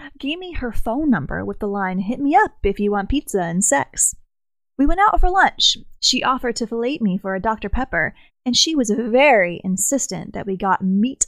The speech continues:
Lover's Pizza when I asked her what she wanted for watching a movie later.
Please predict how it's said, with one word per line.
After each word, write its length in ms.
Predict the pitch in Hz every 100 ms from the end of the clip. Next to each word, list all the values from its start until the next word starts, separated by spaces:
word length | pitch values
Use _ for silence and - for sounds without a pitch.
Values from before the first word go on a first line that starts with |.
| -
Lover's 420 | 180 175 160 196
Pizza 380 | - 233 - -
when 100 | 185
I 80 | 185
asked 380 | 226 320 - -
her 300 | 160 - - _ -
what 220 | 196 -
she 220 | - 247
wanted 340 | 208 175 160
for 160 | - 190
watching 420 | 170 170 - 170 -
a 80 |
movie 420 | 185 180 180 165 160
later. 500 | - - - 107